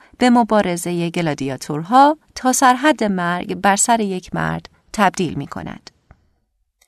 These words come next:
در جهان مرد مجرد، آن مسابقه دهندگانی که علنی‌تر از دیگران دست به رقابت می‌زنند، بدتر از همه تحقیر می‌شوند. هر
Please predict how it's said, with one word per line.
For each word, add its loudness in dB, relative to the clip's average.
در 6
جهان 4
مرد 0
مجرد، -2
آن 8
مسابقه 2
دهندگانی 0
که -2
علنی‌تر 2
از 0
دیگران -2
دست 4
به -2
رقابت -6
می‌زنند، 0
بدتر 2
از 2
همه -4
تحقیر -6
می‌شوند. -6
هر 4